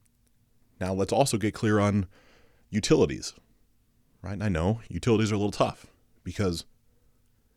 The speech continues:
depending on where you live, seasonality is going to play a role in your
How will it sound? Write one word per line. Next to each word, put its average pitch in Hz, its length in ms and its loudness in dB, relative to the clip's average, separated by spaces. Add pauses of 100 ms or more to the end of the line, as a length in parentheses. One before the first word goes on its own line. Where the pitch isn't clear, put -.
(280)
depending 113 300 2
on 98 80 0
where 104 100 4
you 92 180 0
live, 85 240 2
seasonality 87 720 -2 (340)
is 95 160 -6
going 113 240 0
to 117 80 -2
play 101 200 0
a 95 60 0
role 104 280 4
in 90 140 0
your 92 400 -2